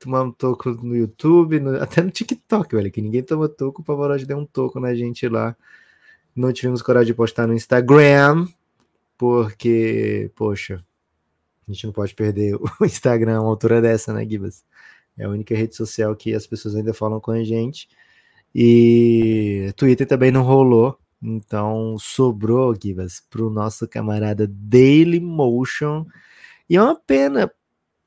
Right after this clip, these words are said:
no, no seguinte, né? Da ma-, da seguinte maneira. Eu acho que é o melhor react de todos até agora.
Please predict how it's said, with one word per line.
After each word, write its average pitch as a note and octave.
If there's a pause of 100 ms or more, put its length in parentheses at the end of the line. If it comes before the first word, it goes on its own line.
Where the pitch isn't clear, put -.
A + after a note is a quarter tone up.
(160)
no, F#3+
no F#3
seguinte, D#3+
né? A#2+
Da C3+
ma-, C#3+
da C#3
seguinte D#3+
maneira. E3+ (540)
Eu G3
acho F#3+
que G3
é G3+
o F#3+
melhor F3+
react E3+ (180)
de -
todos G#2
até G2+
agora. F#2